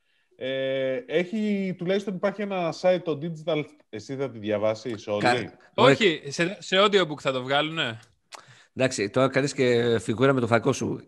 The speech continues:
Speaker 2: Ξεκόλα, λοιπόν, έλα, πάμε.
Speaker 3: Συγγνώμη, συγγνώμη.
Speaker 1: Κάνε και εσύ φιγούρα με το φακό σου, ρε.
Speaker 2: Έχω άλλο
Speaker 1: Ε,
Speaker 2: που δεν, δεν δουλεύει.
Speaker 1: δεν δουλεύει αυτό;
Speaker 2: Όχι, δεν το
Speaker 1: Λοιπόν, είναι, ευτυχώς που έχουν φτιάξει
Speaker 3: Πιο
Speaker 1: ένα
Speaker 3: πίσω.
Speaker 1: site, το digital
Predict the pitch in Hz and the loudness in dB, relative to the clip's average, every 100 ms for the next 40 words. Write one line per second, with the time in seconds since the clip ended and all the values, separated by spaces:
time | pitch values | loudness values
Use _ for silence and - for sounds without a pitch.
0 | _ - 113 135 107 101 104 120 101 95 | _ -10 -2 0 2 0 -2 -2 -2 -8
1 | 127 131 101 - 131 110 95 143 120 - | -8 -4 -4 -4 -6 -4 -8 -10 -10 -12
2 | 127 120 - _ - 214 175 185 220 196 | -14 -16 -20 _ 2 4 4 0 -2 -2
3 | 165 156 143 139 139 147 147 147 139 143 | 4 6 6 4 2 2 2 0 2 4
4 | 147 160 160 - - 139 143 143 160 160 | 6 4 2 -10 -2 2 6 6 6 4
5 | 151 123 120 107 147 202 120 107 104 104 | 4 4 2 0 -4 -4 -4 -4 -8 -12
6 | - - 117 135 135 143 139 135 - 185 | -18 -12 -2 0 4 4 6 4 4 4
7 | 131 123 117 117 110 170 196 - 156 185 | 6 4 2 2 4 8 8 6 2 0
8 | 233 202 170 185 175 247 254 254 262 - | 0 2 0 0 0 0 0 0 0 0
9 | 220 220 - 240 240 202 160 180 185 208 | -4 -2 -2 0 -2 -2 -2 2 4 2
10 | 196 151 190 180 185 180 156 135 127 | 0 -2 -4 -4 0 2 2 2 2